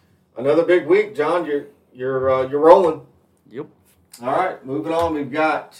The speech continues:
Speaker 1: the Intoxicated All-Stars, who took on the Purple Bleeders. And Lance, much like John, has been putting up some big boy scores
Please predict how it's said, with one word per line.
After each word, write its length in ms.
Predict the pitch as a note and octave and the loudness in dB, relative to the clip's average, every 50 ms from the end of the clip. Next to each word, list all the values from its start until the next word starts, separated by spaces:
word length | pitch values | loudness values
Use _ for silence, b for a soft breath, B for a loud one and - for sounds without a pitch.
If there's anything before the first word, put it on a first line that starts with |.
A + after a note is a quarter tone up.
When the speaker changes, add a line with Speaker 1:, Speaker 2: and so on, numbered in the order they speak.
| - _ - | -20 _ -12
Speaker 1:
the 120 | C3 C#3 | -10 -10
Intoxicated 720 | C3+ C3+ C#3+ D#3 D#3 D#3 D#3 - C#3 - D#3+ D3+ D3+ C#3 C3+ | -10 -8 -4 0 0 0 0 -2 -10 -6 -4 -4 -2 -2 -2
All-Stars, 720 | D3 D#3+ E3+ E3 - - C#3+ C3 C3 C3 C3 B2+ B2+ - _ _ _ _ _ _ _ _ _ _ _ _ _ _ _ _ _ _ _ _ _ | 0 0 0 -2 -2 -2 0 0 0 0 0 -2 -6 -8 _ _ _ _ _ _ _ _ _ _ _ _ _ _ _ _ _ _ _ _ _
who 380 | - D#3 D#3+ D3+ C3+ A2+ - - _ _ | -4 0 0 0 0 -4 -8 -14 _ _
took 320 | - - E3+ D#3+ - - | -4 -2 -2 -2 -2 -6
on 520 | - D#3 D#3 D3+ D3 C3+ B2 A#2+ A#2 A#2 - _ _ _ | -4 -2 0 0 0 0 -2 -4 -8 -12 -16 _ _ _
the 100 | - A#2+ | -8 -8
Purple 340 | G2+ - E3+ E3+ - C#3 C3 | -4 4 4 4 4 4 0
Bleeders. 580 | A#2+ C3+ D#3 F#3 F#3+ D3+ C3+ C3 C3 - - - _ _ _ - _ _ _ _ _ _ _ _ _ _ _ _ _ | -2 0 0 0 2 0 0 -2 -2 -6 -12 -20 _ _ _ -20 _ _ _ _ _ _ _ _ _ _ _ _ _
And 480 | - C3 C#3 C#3+ C#3+ C#3+ C#3 C#3+ C#3 - - - - | -8 -4 -2 0 0 0 -2 -4 -6 -8 -10 -12 -10
Lance, 380 | B2+ C3 C#3+ - F3+ F3 F3 - | -4 -2 0 2 2 0 -2 -2
much 200 | F3+ E3+ - E3+ | -4 -4 -2 0
like 220 | F3 E3+ D#3+ D3 | -2 -2 -2 -2
John, 420 | B2+ D3 D3+ F3 F#3 F3+ E3 D3+ C#3+ | -6 -4 -4 -2 0 0 0 0 0
has 160 | C#3+ C#3 - | -2 -4 -2
been 200 | C#3 C#3+ C3+ C#3 | -4 -4 -4 -4
putting 240 | D3 D3 D3 D3 D3 | -2 -2 -2 0 0
up 140 | C#3+ C#3+ | -2 -2
some 140 | - C#3 C3 | -4 -12 -8
big 240 | - D3+ D#3+ D3+ B2+ | -6 -6 -6 -6 -8
boy 240 | D3 D3 D3+ D3 C#3+ | -6 -2 0 0 0
scores 840 | C#3 - - - - D#3 F3 G3 F#3 D#3 B2+ B2 B2 B2 - - - | 0 -2 -14 -6 -2 0 2 2 2 2 0 0 -2 -4 -6 -10 -18